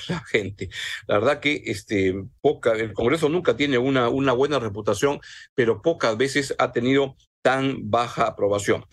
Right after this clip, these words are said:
Y eso tiene que ver además con que, a pesar de las cosas, de lo mal que le va al, al Congreso en términos de reputación,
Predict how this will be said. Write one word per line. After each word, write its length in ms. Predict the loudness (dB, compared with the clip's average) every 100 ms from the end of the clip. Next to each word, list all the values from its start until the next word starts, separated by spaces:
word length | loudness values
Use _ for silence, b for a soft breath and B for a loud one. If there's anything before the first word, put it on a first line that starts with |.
| B B
Y 120 | -2
eso 120 | -2 0
tiene 240 | 0 2
que 120 | 2
ver 120 | 2
además 540 | 2 2 0 0 -2 -6 _ _
con 240 | 0 0 -4 0
que, 300 | 0 0 -4 -8
a 160 | -4 -2
pesar 440 | -2 2 2 2
de 120 | 0 2
las 220 | 0 2
cosas, 320 | 0 0 -4
de 80 | 0
lo 100 | 2
mal 300 | 4 0 0
que 80 | 2
le 120 | 2
va 220 | 2 0
al, 220 | -2 -6 0
al 280 | 2 2 2
Congreso 500 | 0 2 0 2 0
en 120 | 2
términos 360 | 0 2 0
de 120 | 2 0
reputación, 680 | 0 -4 -2 0 2 0